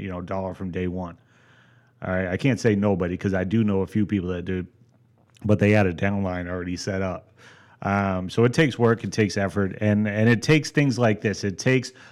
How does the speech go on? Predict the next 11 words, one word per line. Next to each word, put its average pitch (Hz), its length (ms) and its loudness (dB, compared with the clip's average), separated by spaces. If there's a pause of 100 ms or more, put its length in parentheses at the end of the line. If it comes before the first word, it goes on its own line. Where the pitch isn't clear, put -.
(120)
learning 127 440 4
new 117 140 4
skills, 107 720 2 (280)
the, 110 280 6
the 107 180 2
ability 120 420 2
to 107 380 0
be 107 120 2
able 110 200 2
to 113 160 -2
follow 107 640 2